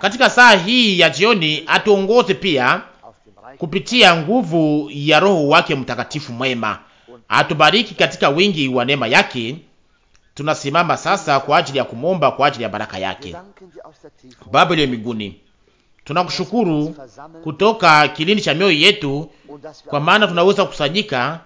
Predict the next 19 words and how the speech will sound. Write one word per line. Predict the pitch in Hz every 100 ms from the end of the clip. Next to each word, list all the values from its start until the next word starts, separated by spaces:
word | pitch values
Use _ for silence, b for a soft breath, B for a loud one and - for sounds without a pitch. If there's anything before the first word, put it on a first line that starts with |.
| _ _ _ _ 143 156
na | 127 156
kwa | 170
maana | 160 175 226 226 -
pia | 208 226 208
tunaweza | 196 185 180 214 226 220
kusikiliza | 165 165 - 180 233 180
yale | 160 196 202
unayotaka | 151 170 151 139 127
kutuambia. | 117 117 117 120 104 - - 147 147 _ 151 135 147 151 160 165 _ _ _ _ _ _ _ _ _
Siku | - 247 269 185
zote | 240 254 214
ulikuwa | 190 226 233
na | 185
kitu | 202 190
fulani | 202 196
cha | 170
kuambia | 165 160 165
taifa | 147 139 123
lako, | 127 - 117 104